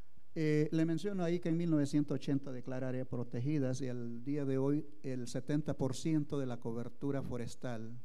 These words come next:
eh, de la, de la parte boscosa se ha desaparecido. Hay un treinta por ciento que está ubicado en la zona núcleo, pero en el sector de la Mosquitia. El sector que quedó en el departamento de Olancho ya solo son potreros,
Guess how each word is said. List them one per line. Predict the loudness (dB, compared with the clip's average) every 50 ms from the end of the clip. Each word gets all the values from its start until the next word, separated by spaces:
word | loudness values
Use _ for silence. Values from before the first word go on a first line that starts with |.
| -6 -6
eh, | -6 -6 -6 -6 -6 -6 -6 -6 -6 -6 -6 -6
de | -6 -6
la, | -6 -6 -6 -6 -6 -6 -6 -6 -6
de | -6 -4 -4 -4
la | -4 -4 -2
parte | -2 -2 -2 -2 -2 -4
boscosa | -4 -4 -4 -4 -4 -4 -4 -4 -4
se | -4 -4
ha | -4 -4
desaparecido. | -4 -4 -4 -4 -4 -4 -4 -4 -4 -4 -2 -2 0 0 0 -2 -4 -6 -6 -6 -6 -6
Hay | -4 -2 0 0
un | 0 0
treinta | 0 0 0 0 0 -2 -2 -2
por | -2 -2 -2 -2
ciento | -2 -2 -2 -2 -2 -4
que | -4 -4
está | -4 -4 -4 -4
ubicado | -4 -2 -2 -4 -4 -4 -4 -4 -2 -2 -2 -2
en | -2
la | -2 -4
zona | -4 -2 -2 -2 0 0 2
núcleo, | 2 2 2 0 -2 -2 -2 -2 -2 -4
pero | -2 -2 -2 -2
en | -2 -2
el | -2 -4
sector | -4 -4 -4 -4 -4 -2 0 2 2 2 2 0
de | 0 -2
la | -2 -2
Mosquitia. | -2 -2 -2 -4 -4 -2 -2 -4 -4 -4 -4 -4 -4 -4 -4 -4 -4 -4
El | -4 -4 -2 -2 -2
sector | -2 -2 -2 -2 0 0 0
que | 0 -2 -2
quedó | -2 -2 -2 0
en | 0 0
el | 0 0
departamento | -2 -2 -4 -4 -4 -4 -2 0 0 0 0 0 0 0
de | 0
Olancho | 0 0 0 0 0 0 -2
ya | -2 -2 -2
solo | -2 -2 -2 -2 -2
son | -2 -2 -2
potreros, | -2 -2 -4 -4 -2 -2 -2 0 0 0 -2 -2 -4